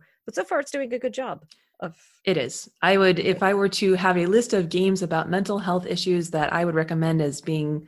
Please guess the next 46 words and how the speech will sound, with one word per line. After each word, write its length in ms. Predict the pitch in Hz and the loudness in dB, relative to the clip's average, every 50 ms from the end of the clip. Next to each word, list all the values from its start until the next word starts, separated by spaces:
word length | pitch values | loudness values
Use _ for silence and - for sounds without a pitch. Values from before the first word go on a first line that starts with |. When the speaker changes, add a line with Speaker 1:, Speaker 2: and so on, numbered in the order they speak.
| - - - - - | -16 -20 -20 -4 2
Speaker 2:
not 200 | - - 226 220 | 4 4 6 6
just 160 | 226 202 180 | 4 4 4
not 240 | 185 175 160 127 - | 4 4 2 2 0
terrible, 480 | - 170 147 143 160 170 190 220 226 247 | 0 0 2 2 2 2 2 2 0 0
but, 220 | 233 - 147 - | 0 -2 -2 0
like, 380 | - 147 143 143 - - - _ _ _ _ _ _ _ _ _ - | 2 0 0 0 -4 -12 -20 _ _ _ _ _ _ _ _ _ -2
good, 420 | - 170 170 202 285 370 - - - _ _ _ _ _ _ _ _ _ _ - | 2 6 6 6 6 6 2 -2 -10 _ _ _ _ _ _ _ _ _ _ -2
To 140 | - 226 | 0 4
the 140 | 208 196 190 | 6 6 6
Moon 180 | 185 180 170 160 | 6 6 4 4
is 120 | 147 143 - | 2 0 -2
on 140 | 69 78 | -2 -4
there. 280 | - - - - 165 - _ _ _ _ _ _ _ _ _ _ _ _ _ _ _ _ _ _ _ _ _ _ _ _ _ _ _ _ _ _ _ _ _ _ _ - | -4 -6 -6 -8 -10 -12 _ _ _ _ _ _ _ _ _ _ _ _ _ _ _ _ _ _ _ _ _ _ _ _ _ _ _ _ _ _ _ _ _ _ _ -2
And 120 | 233 247 262 | 2 4 4
it's 100 | 262 262 | 4 4
got 160 | 269 254 226 | 4 2 4
the 80 | 208 202 | 4 4
Speaker 1:
Yeah, 60 | 180 | 4
Speaker 2:
most 260 | 185 180 180 - - - | 4 4 2 0 -4 -2
Speaker 1:
it's 180 | 214 - 170 160 | 0 0 0 -2
super 180 | - 302 302 | -4 -6 -6
Speaker 2:
adorable 400 | 311 - 175 165 165 156 147 139 | -4 -2 0 2 2 2 2 2
art 180 | 110 117 - - | 0 0 -2 -4
style. 380 | - - - - - - - 160 | -8 -10 -8 -8 -8 -6 -6 -8
<laughs> 140 | - - - - - _ _ _ _ _ _ _ _ _ _ _ _ _ _ _ _ _ _ _ _ _ _ _ _ | -8 -10 -14 -18 -20 _ _ _ _ _ _ _ _ _ _ _ _ _ _ _ _ _ _ _ _ _ _ _ _
Speaker 1:
Oh 160 | - 320 330 | 0 0 2
my 140 | 294 254 208 | 4 2 2
gosh, 300 | 175 175 165 165 165 - | 2 0 -2 -2 -4 -6
it's 140 | 220 - - | -12 -14 -12
so 200 | - 320 302 285 | -8 -8 -8 -8
cute. 440 | - - - 226 208 190 185 185 - | -10 -12 -8 -4 -2 0 0 0 0
And, 120 | 208 214 | 0 0
like, 180 | 226 220 214 214 | 0 -2 0 0
I 80 | - | -2
love 200 | 226 220 247 247 | 0 -2 -2 -2
the, 240 | 240 247 233 202 135 - | 0 0 2 2 0 0
the 80 | 208 - | -4 -8
con-, 240 | - - 233 - - | -8 -10 -12 -12 -8
so 100 | - 254 | -4 -4
the 80 | 240 | -4
concept 420 | - 294 320 339 349 - 349 - - | -2 -2 -2 -4 -4 -4 -6 -4 -4
of 60 | 247 | -4
the 60 | 214 - | -4 -4
game 300 | - 208 202 196 196 190 | -4 -4 -4 -4 -4 -6
is 120 | 185 170 | -6 -6
you 300 | 190 190 190 180 175 175 | -6 -4 -4 -4 -6 -6